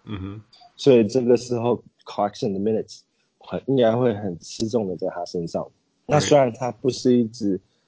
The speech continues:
Speaker 2: 呃，数据型的球员，他是比较像是得分型的后卫，
Speaker 1: 嗯。
Speaker 2: 可是我觉得 given the minutes，然后还有叫他做一些角色的话，
Speaker 1: 嗯。
Speaker 2: 我觉得他可以把他的数据平均的拉高，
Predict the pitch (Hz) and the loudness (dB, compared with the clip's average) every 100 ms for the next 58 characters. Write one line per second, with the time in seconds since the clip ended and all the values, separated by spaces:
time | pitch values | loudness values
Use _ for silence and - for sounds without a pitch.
0 | - 101 90 90 - 156 127 123 127 - | -2 0 0 -2 0 2 2 0 -2 -4
1 | 90 82 80 - 76 73 67 98 98 120 | -8 -8 -8 -8 -6 -6 -6 -4 0 2
2 | 104 85 - 104 98 92 92 - 92 98 | 2 0 -4 -2 -2 -4 -10 -8 -4 -2
3 | 98 107 - 92 90 101 95 - - 98 | -2 -4 -4 -4 0 2 2 0 -4 4
4 | 123 110 101 101 90 - _ _ _ _ | 4 4 2 2 0 -8 _ _ _ _
5 | - 135 143 131 113 117 120 107 113 - | 2 4 4 4 0 0 0 -2 -4 -18
6 | - _ _ - 107 120 107 110 113 98 | -20 _ _ -14 2 4 4 2 0 0
7 | - _ _ - 110 113 113 107 127 113 | -6 _ _ -4 -4 -2 -6 -2 0 0
8 | 98 110 107 90 82 120 92 85 98 76 | 0 -6 -4 -8 -6 -6 -6 -4 -6 -6
9 | _ _ _ _ - 117 127 120 131 101 | _ _ _ _ -8 -2 0 -2 -6 -8
10 | 98 107 87 78 123 104 - 110 92 98 | -6 -4 -4 -6 -4 -4 -4 -8 -6 -8
11 | 82 _ _ _ - 110 110 104 113 104 | -8 _ _ _ -8 -6 -4 -4 -4 -4
12 | 92 82 82 - 78 67 | -6 -8 -10 -8 -8 -8